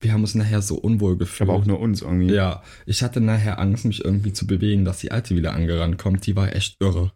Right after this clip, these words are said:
Speaker 1: Die war so irre.
Speaker 2: Ey, die hat Marvin angestarrt, wo er sogar auf Klo gehen wollte und so. Ich hab einmal mein Handy angetippt, dann ging mein Bildschirm an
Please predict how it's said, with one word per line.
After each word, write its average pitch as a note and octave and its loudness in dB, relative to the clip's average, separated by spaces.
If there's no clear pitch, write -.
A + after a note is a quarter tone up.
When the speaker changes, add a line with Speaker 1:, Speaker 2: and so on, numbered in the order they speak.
Speaker 1:
Die G#2+ -2
war G2+ 2
so G#2 0
irre. F2+ 2
Speaker 2:
Ey, G2 2
die G2 0
hat F#2 -2
Marvin F#2 2
angestarrt, G2 0
wo G2 0
er F2+ 2
sogar E2 0
auf F2+ -8
Klo G2 2
gehen E2 0
wollte D#2+ 0
und E2 0
so. F2 0
Ich F#2 -2
hab G#2 -4
einmal F#2+ 0
mein G#2 2
Handy G#2+ 0
angetippt, A2+ -2
dann F#2 0
ging F2 0
mein F2+ 2
Bildschirm G2+ 0
an F#2 2